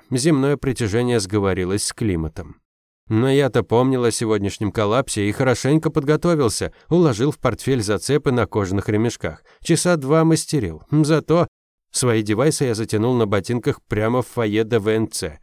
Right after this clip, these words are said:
Гардеробщица завистливо глянула мне вслед, победно клацающему по кафелю,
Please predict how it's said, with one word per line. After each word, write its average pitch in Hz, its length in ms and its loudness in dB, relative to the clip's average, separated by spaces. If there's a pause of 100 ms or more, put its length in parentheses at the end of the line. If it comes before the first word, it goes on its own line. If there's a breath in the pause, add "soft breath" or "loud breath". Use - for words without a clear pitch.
(140 soft breath)
Гардеробщица 139 800 0
завистливо 156 560 2
глянула 131 400 2
мне 113 180 0
вслед, 123 380 0
победно 143 440 2
клацающему 135 720 0
по 131 180 -2
кафелю, 90 580 -4